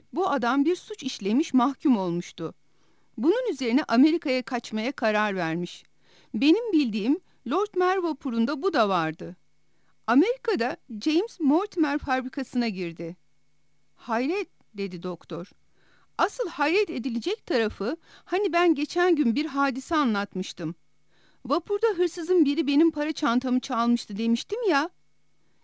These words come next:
İşte çantayı çalan herif buydu." "Peki bunu o zaman niye yakalamadınız?" "Efendim, o zaman şöyle bir şey oldu.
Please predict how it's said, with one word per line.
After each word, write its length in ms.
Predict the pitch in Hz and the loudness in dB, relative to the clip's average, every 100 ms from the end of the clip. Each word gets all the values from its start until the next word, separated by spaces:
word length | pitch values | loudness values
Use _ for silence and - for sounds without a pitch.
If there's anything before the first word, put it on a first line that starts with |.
| _ - | _ -4
İşte 260 | - 453 | -2 -4
çantayı 460 | - 359 440 440 285 | -2 -2 0 -2 -2
çalan 340 | - 320 277 | -2 0 2
herif 380 | 269 330 339 - | 2 0 -2 -4
buydu." 400 | 277 302 220 175 _ _ _ _ _ _ _ _ _ _ _ _ | -2 -2 -2 -6 _ _ _ _ _ _ _ _ _ _ _ _
"Peki 260 | 311 330 440 | -10 -8 -6
bunu 220 | 247 302 | 0 2
o 160 | 277 269 | 4 2
zaman 440 | 359 381 339 254 | 2 2 2 2
niye 260 | 240 294 415 | 2 0 0
yakalamadınız?" 880 | 440 370 294 240 214 196 220 381 - _ _ _ _ _ _ _ _ _ _ - | -2 0 2 2 0 -2 -4 -4 -14 _ _ _ _ _ _ _ _ _ _ -6
"Efendim, 500 | 302 - 427 349 214 - | -6 -2 2 2 0 -2
o 100 | 359 | -2
zaman 300 | 330 285 339 | 2 2 0
şöyle 380 | - 320 277 277 | -2 -4 -2 0
bir 120 | 302 | -2
şey 240 | - 269 | -2 -2
oldu. 380 | 214 185 170 180 | -2 -4 -8 -12